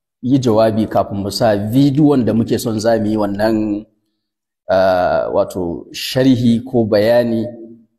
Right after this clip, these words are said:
bisa karatun da wani, ah, malami ya yi a Izala, shi ne Malam, ah, Abubakar da aka fi sanin shi Alƙali Zaria.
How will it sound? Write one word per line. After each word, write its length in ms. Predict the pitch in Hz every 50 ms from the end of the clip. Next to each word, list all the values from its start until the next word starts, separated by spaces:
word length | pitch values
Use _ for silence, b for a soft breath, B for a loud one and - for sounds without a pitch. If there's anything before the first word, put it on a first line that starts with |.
| _ _
bisa 320 | - 101 - - 104 98
karatun 400 | - 104 101 101 101 - 135 120
da 80 | 107 104
wani, 800 | 98 107 113 110 113 113 110 113 113 113 113 110 107 110 104 - - - -
ah, 480 | 98 95 90 85 78 69 62 69 64 - - - - - _ _ _ _ _
malami 640 | - 101 107 113 123 120 117 113 110 110 113 110 110
ya 60 | 110 113
yi 80 | 117
a 80 | 87 92
Izala, 560 | 78 101 92 113 117 113 113 110 104 101 95 - - - - - _ _ _ _ _ _ _ _ -
shi 160 | - 120 107
ne 80 | 110
Malam, 360 | 101 104 107 110 104 104 101 98 90 90 92 82 71 - - - - _ _ -
ah, 380 | - 87 87 87 67 57 60 87
Abubakar 480 | 98 110 104 117 117 110 117 101 101
da 160 | 95 98 101
aka 100 | 104 - 95 -
fi 60 | 110
sanin 240 | - 117 113 107 101
shi 100 | - - -
Alƙali 480 | - - 90 - - 107 107 107 107 107 101
Zaria. 480 | 104 107 110 117 117 120 131 127 113 110